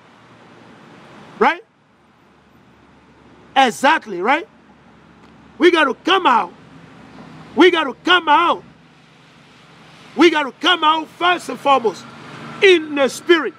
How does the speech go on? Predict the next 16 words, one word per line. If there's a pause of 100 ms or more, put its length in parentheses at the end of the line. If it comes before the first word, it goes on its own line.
(600)
Not
just
we,
we
talking,
no.
We
gotta
stop (420)
those (140)
pagan (300)
thing
we
used
to
follow.